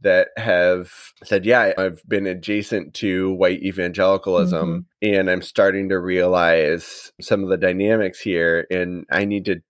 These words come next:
Speaker 1: take a break for a while <laughs> or
Speaker 2: Oh,
Speaker 1: leave
Speaker 2: absolutely.
Speaker 1: permanently." And that can go for a lot of things. For me, it was being an abuse survivor. I need a place where a church that's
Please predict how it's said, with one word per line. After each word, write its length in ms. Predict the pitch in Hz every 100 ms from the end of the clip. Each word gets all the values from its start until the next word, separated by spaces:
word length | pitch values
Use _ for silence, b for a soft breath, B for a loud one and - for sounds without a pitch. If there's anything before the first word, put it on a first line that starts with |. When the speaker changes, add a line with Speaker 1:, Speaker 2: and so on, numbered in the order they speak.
| _
Speaker 1:
take 200 | - 98 107
a 40 |
break 360 | 104 151 135 -
for 240 | - 101
a 100 | 92
while 420 | 90 82 78 104 - B B
<laughs> 220 | B B
or 220 | 135 139
Speaker 2:
Oh, 40 | 135
Speaker 1:
leave 300 | 120 117 123
Speaker 2:
absolutely. 300 | 123 160 160
Speaker 1:
permanently." 600 | 156 143 110 82 92 90 147
And 140 | 156
that 160 | 151 143
can 140 | 156
go 140 | 143
for 160 | 135 139
a 80 | 127
lot 240 | 117 120
of 80 | 120
things. 260 | 123 104 -
For 160 | 127
me, 560 | 120 170 185 151 147 151 b b b
it 200 | 127 127
was 540 | 127 117 117 107 - - _ 123
being 300 | 117 117 117
an 120 | 113
abuse 380 | 107 98 110 113
survivor. 720 | - 110 101 98 95 98 98 98 _ _
I 120 | - 117
need 240 | 123 123
a 80 | 117
place 460 | - 113 104 101 -
where 720 | 104 95 95 95 95 95 98 -
a 80 | 113
church 440 | - 113 104 - -
that's 200 | 101